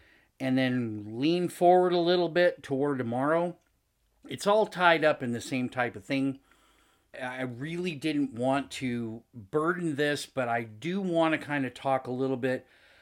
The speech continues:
about how we can go through and pace ourselves through some of these processes. First of all, my goals for yesterday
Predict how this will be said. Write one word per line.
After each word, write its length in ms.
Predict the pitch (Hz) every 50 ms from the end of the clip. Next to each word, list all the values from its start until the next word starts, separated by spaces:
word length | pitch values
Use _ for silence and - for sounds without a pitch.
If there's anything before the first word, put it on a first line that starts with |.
| _ _ -
about 380 | 127 - 151 139 135 131 -
how 400 | - - - 156 151 151 151 151
we 220 | 139 135 151 147 139
can 240 | - 139 135 123
go 160 | 117 139 143 139
through 240 | 139 - 147 139
and 160 | 131 120 - -
pace 360 | - - 156 156 147 - -
ourselves 600 | 117 107 104 - - 120 107 98 95 90 87 -
through 300 | - - 113 104 104 98
some 260 | - - 113 107 107
of 100 | 101 92
these 400 | 107 101 101 98 92 - - - _ _ _ _ _ _ _ _ _ _ _
processes. 800 | - - 147 139 131 - - 117 107 - - 92 80 - - _ _ _ _ _ _ _ _ _ _ _ _ _ _ _ -
First 240 | 233 254 240 -
of 80 | 208 190
all, 400 | 180 165 165 160 160 160 160 - - - -
my 160 | 143 139 143
goals 280 | 127 180 208 233 208 -
for 160 | - - 165
yesterday 800 | 151 156 160 160 - - 143 127 113 113 107 107 104 107 104